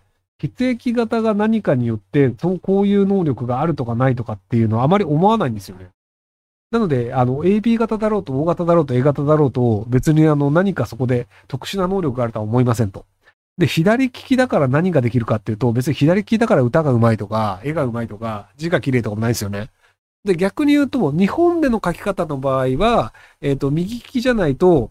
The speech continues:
あの、手をするので、あの、汚くなる。要はその、左から右に文字を書いていく文化なので、右利きは気にならないですけど、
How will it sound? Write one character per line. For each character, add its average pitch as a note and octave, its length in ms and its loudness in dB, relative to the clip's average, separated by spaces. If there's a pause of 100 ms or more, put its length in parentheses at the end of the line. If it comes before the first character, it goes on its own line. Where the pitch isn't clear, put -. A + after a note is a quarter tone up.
あ D#3 140 -4
の、 C#3+ 100 -2
手 C4+ 180 -4
を C#4 80 -2
す - 200 -4
る G#3+ 100 -2
の B2 140 -6
で、 A#2+ 340 -4 (480)
あ D3 120 -6
の、 C#3+ 140 -4
汚 - 200 -2 (120)
く C#3+ 100 -8
な A2+ 100 -6
る。 G2+ 160 -12
要 G#3+ 140 0
は D#3+ 80 2
そ C3 80 -6
の、 A2 200 -8 (380)
左 B3+ 280 -6
か C4 120 -6
ら B3 100 -4
右 A3 200 -6
に A3 100 -4
文 A3+ 140 -2
字 - 120 -4
を C#3 140 -2
書 C#3+ 120 -2
い C3 60 -2
て C3 100 -10
い G#2+ 40 -10
く A#2+ 100 -10
文 C3 200 -4
化 A#2+ 100 -8
な G#2 100 -10
の G2+ 140 -10
で、 A#2+ 300 -2 (360)
右 F3+ 140 -6
利 G#3 60 -12
き - 160 -8
は A3+ 60 -4
気 A3+ 140 -8
に A3 60 -2
な A3 60 -2
ら A3 60 -4
な D#3 60 -4
い - 20 -4
で A#2 40 -6
す - 60 -16
け A#2+ 80 -8
ど、 A#2 260 -4